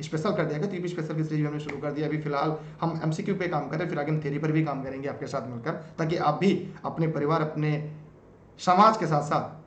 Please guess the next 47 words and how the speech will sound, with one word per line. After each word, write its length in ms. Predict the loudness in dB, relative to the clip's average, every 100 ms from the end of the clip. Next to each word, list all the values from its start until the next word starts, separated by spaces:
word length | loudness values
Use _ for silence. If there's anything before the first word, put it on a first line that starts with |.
| -20 -8
अपने 180 | -6 -2
विद्यालय 360 | -4 0 2 2
का 100 | 2
भी 120 | -2
नाम 160 | -6 -6
रोशन 220 | -8 -4
करें। 160 | 0
आप 60 | 0
सभी 180 | -2 -6
का 80 | -6
बहुत 160 | -6
बहुत 140 | -2 0
धन्यवाद। 460 | 2 2 2 -4 2
आवेदन 320 | 4 6 4
कर 100 | 2
लीजिए, 180 | 2 2
समय 240 | 2 0
कम 200 | 0 0
है, 60 | -2
अब 60 | -2
side 200 | -2 -2
भी 80 |
अच्छे 200 | -4 -4
चलने 200 | -4 -2
लगी, 120 | 0 -2
क्योंकि 180 | -4
side 260 | -2 -4 -4
पीछे 160 | -6 -8
दिक्कत 280 | -6 -6
हो 60 | -4
गई 80 | -4
थी, 40 |
लेकिन 220 | -4 -4 -4
अब 140 | -4
side 220 | -2 -2
बेहतर 260 | -4 -4 -4
चल 120 | -4
रही 160 | -6 -4
है। 140 | -6 -6 -2
आप 300 | 2 2 0 0
लोग 280 | 0 0 -6 -16 -20 -20 -2
नए 260 | 4 6 4 0 -10 -20 -6
पीसीएस 300 | -2 -2 -2
में 100 | -2
आवेदन 260 | -2 -2 -2
करें 200 | 0 2
और 340 | 4 2 -2